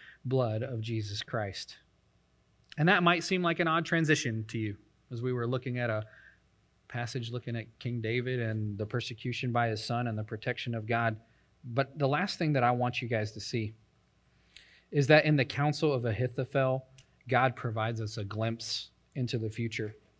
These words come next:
Take a look back with me at the very beginning of chapter seventeen, where we started in the back half of the second verse,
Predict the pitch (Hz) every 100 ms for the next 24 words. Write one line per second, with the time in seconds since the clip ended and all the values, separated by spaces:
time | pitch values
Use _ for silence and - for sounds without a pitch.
0 | _ _ _ _ _ _ - - 208 190
1 | 190 151 156 165 165 160 160 143 - -
2 | - - - - _ _ - _ _ -
3 | 135 143 156 139 131 151 151 139 - 156
4 | 139 - 143 - 151 139 135 147 143 135
5 | 131 - 156 143 139 127 - - - 139
6 | 131 143 143 - 151 131 127 127 117 151
7 | 139 135 131 131 131 -